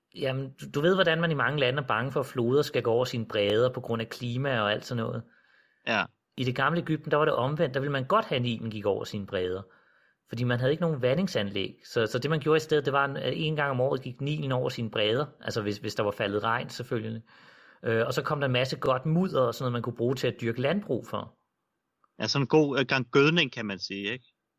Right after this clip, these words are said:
Speaker 1: Nemlig. Øh, og, og problemet var jo så, hvis, hvis, øh, hvis guderne blev sure,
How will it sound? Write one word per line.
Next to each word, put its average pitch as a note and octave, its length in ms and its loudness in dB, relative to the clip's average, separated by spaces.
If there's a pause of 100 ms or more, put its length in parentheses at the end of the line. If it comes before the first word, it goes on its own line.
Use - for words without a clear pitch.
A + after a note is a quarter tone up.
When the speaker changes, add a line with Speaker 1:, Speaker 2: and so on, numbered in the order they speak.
(120)
Speaker 1:
Nemlig. F3 540 0 (360)
Øh, C3 420 4 (260)
og, - 260 0
og - 260 -8
problemet E3 340 2
var D3+ 100 4
jo D#3 60 2
så, D3+ 80 -2
hvis, C#3+ 200 -2
hvis, B2+ 340 -6
øh, A2+ 440 0 (680)
hvis C3 160 -4
guderne F3 360 4
blev C3 140 -4
sure, A3 420 2